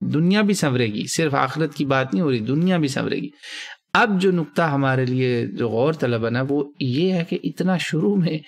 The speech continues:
बनी इसराइल का तज़किरा होने का मतलब ये है कि इसका यकीनन कुरान के तमहीदी मजमून से कोई ताल्लुक़ है। याद रखें, मैंने जैसे बताया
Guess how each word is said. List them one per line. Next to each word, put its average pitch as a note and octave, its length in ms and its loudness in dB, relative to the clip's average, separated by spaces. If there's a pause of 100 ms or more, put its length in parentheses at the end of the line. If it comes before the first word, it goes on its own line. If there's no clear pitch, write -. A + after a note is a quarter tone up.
(320)
बनी C#3 260 2
इसराइल D3 460 0
का C3+ 120 -2
तज़किरा B2+ 420 -2
होने A#2+ 260 -2
का A#2+ 100 -4
मतलब A#2 500 -2
ये B2+ 160 0
है C3 80 0
कि C#3 100 -2
इसका - 460 -2
यकीनन D3 1080 0
कुरान B2+ 600 0
के C#3 200 0
तमहीदी B2+ 680 0
मजमून A#2+ 420 0
से C3 160 -2
कोई C3 140 -2
ताल्लुक़ A2 440 -2
है। - 80 -2
याद B2+ 300 0
रखें, C3 220 -4
मैंने B2+ 240 0
जैसे B2 260 -2
बताया A2+ 460 -2